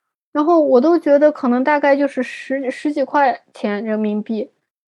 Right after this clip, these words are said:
然后最近的话都，都基本上我看都基本上是二三十块人民币，就是那种，就是涨幅很大。牛奶之类的也一直在涨。然后就是，特别是最近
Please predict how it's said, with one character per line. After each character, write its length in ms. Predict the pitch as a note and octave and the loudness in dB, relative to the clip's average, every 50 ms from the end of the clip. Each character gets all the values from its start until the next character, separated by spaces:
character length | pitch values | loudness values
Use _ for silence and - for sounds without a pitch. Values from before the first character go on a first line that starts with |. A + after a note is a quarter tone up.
| _ _ _ _ _ _ _ _ _ _ _ | _ _ _ _ _ _ _ _ _ _ _
然 160 | - C#4+ D4+ D4 | -4 -2 -2 0
后 120 | E4+ D#4+ | -2 -4
最 360 | D4+ - _ - - F#4+ E4+ | -4 -6 _ 2 4 4 4
近 180 | D#4+ F#4 F4+ E4 | 4 4 4 4
的 100 | D4+ C4 | 4 2
话 220 | C4 - C#4+ C4+ | 0 0 0 0
都， 220 | C4 C#4+ C#4+ C#4+ C#4 - _ | 2 2 0 0 -2 -8 _
都 140 | - D4 D4+ | -2 -2 -2
基 200 | D4 D4 - - | -2 -2 -2 -2
本 180 | D4 C#4 A#3 A#3 | -2 0 0 0
上 180 | B3+ C4+ C4 B3 | 0 -2 -2 -2
我 60 | A#3 | -2
看 300 | A#3+ - - C#4+ C#4 C4+ | -4 -4 -4 -4 -2 0
都 180 | C#4+ D4 C#4+ C#4 | 0 0 -2 -2
基 200 | C#4 _ - D#4 | -6 _ -8 -4
本 180 | C#4 C4+ A#3 A#3 | -4 -2 -2 -2
上 220 | B3+ B3+ C4 C4 | -2 -2 -4 -2
是 240 | - C4 B3 - - _ _ _ _ _ _ | 0 0 0 0 -2 _ _ _ _ _ _
二 140 | - C#4 D4 | 0 0 0
三 200 | D4 D#4+ D4+ D#4 | 2 2 0 0
十 140 | D4+ - C#4 | 0 -2 -4
块 220 | C4 - D4+ C#4 | -2 0 2 2
人 120 | B3+ A#3 G#3+ | 2 2 0
民 220 | G3+ G3+ G3+ G#3 | -2 -4 -6 -6
币， 180 | G#3 - A3 G#3+ | -8 -8 -8 -8
就 140 | - G#3 | -6 -8
是 140 | G#3+ - A3+ | -8 -6 -6
那 160 | A3 G#3 G#3 | -4 -4 -4
种， 240 | G3+ G#3+ G#3 B3+ D4 - _ _ _ | -6 -8 -10 -10 -12 -16 _ _ _
就 140 | _ - D#4+ | _ -2 0
是 100 | D4+ D4+ | 0 -2
涨 280 | C#4 - C4+ F3 F#3+ A#3+ | -2 -4 -4 -4 -6 -8
幅 200 | - - B3 B3 | -8 -8 -6 -6
很 240 | - - - A#3 | -6 -8 -10 -8
大。 300 | G#3+ B3 B3 A#3+ B3 E4 - _ _ _ _ _ _ _ | -6 -4 -4 -4 -6 -8 -14 _ _ _ _ _ _ _
牛 260 | - B3 C4 D4+ E4+ | 2 4 6 6 6
奶 240 | F4+ F4 A#3+ D3 F3+ | 4 4 2 0 -4
之 160 | A#3 - C4 | -2 0 0
类 180 | C4 C4+ C4 B3+ | 4 4 4 4
的 160 | A#3+ A3 G#3+ | 4 2 0
也 240 | G#3+ G#3+ G#3+ - - - | 0 0 -2 -2 -2 -2
一 160 | B3+ C4+ B3 | -2 -2 -2
直 160 | A#3+ A3 G#3 | -2 -4 -2
在 200 | A3 A#3+ A#3 A3+ | 0 0 0 0
涨。 300 | A3 - - - - - _ _ _ _ _ _ _ _ _ _ _ _ _ _ | -2 -4 -8 -8 -10 -16 _ _ _ _ _ _ _ _ _ _ _ _ _ _
然 180 | - B3 A#3 A#3+ | -6 -4 -4 -2
后 220 | A#3+ - C#4+ C4+ | 0 0 0 2
就 180 | C4 C#4 C#4 C4+ | 2 0 -2 -2
是， 220 | C4 - B3+ A#3 | -2 -2 -4 -4
特 160 | A#3+ - - D4+ | -4 -4 -4 -2
别 140 | C4+ C#4+ | 0 0
是 160 | C#4 - D4 C4 | 0 0 -2 -4
最 180 | - D4 C#4+ | -2 -2 -2
近 380 | C#4 C#4 C#4 C4 B3+ A#3+ G3 | 0 0 0 -2 -2 -6 -8